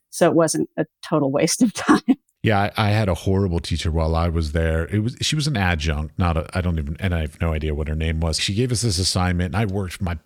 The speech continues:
Speaker 2: butt off for this thing 'cause I'm a horrible, uh, illustrator. Like, I can't draw to save my life. And of course, it was a drawing class. So I'm <laughs> trying to draw, and I put so much effort into this thing, and I, and I got it really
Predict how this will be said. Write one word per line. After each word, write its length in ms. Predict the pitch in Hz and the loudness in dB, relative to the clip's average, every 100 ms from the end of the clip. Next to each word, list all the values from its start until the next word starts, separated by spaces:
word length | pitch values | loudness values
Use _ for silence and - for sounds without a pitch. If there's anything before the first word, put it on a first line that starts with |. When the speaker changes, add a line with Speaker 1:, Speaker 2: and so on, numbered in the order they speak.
| - | -2
Speaker 2:
butt 220 | 110 92 | 0 2
off 200 | 87 82 | 2 0
for 100 | - | -2
this 180 | 80 80 | -2 -2
thing 140 | 90 | -2
'cause 160 | 80 90 | -2 0
I'm 120 | 107 | 0
a 40 | 92 | 0
horrible, 720 | 104 104 101 82 78 76 - | 2 2 2 0 -2 -4 -6
uh, 300 | 90 78 78 - | -4 -2 -4 -2
illustrator. 680 | 101 92 - - 78 76 71 | 0 0 -2 -4 -6 -8 -10
Like, 160 | 73 82 | -8 -8
I 60 | |
can't 280 | 85 101 90 | -2 -2 -2
draw 240 | 80 85 | -2 0
to 80 | 78 | 0
save 160 | 78 80 | -2 0
my 80 | 80 | 0
life. 220 | 76 73 | -2 -4
And 80 | 98 | -6
of 80 | |
course, 200 | - 95 | -2 -2
it 40 | 90 | 0
was 100 | 78 | -2
a 60 | |
drawing 340 | 76 82 73 73 | -2 -2 -2 -6
class. 400 | - 78 76 - - - | -6 -6 -6 -8 -12 -12
So 240 | - 92 - - - | -4 -4 -4 -14 -4
I'm 140 | 101 | -2
<laughs> 0 | |
trying 320 | 107 - 131 104 | 0 0 2 2
to 140 | 98 | 0
draw, 500 | 92 - - 113 98 | -2 0 0 2 0
and 100 | 90 | 0
I 60 | 87 | 0
put 180 | - 143 | 0 -2
so 400 | - - - 156 | -2 -2 0 2
much 220 | 139 117 | 0 0
effort 280 | 104 90 85 | 0 0 -2
into 200 | 82 78 | -2 -2
this 160 | 78 80 | -4 -4
thing, 180 | 90 80 | -2 -2
and 80 | 80 | -2
I, 140 | 85 - | -4 -2
and 160 | 98 | -2
I 80 | 90 | 0
got 260 | 85 120 117 | -2 -2 -2
it 140 | 90 87 | -4 -4
really 460 | 110 143 110 90 | -2 0 0 -2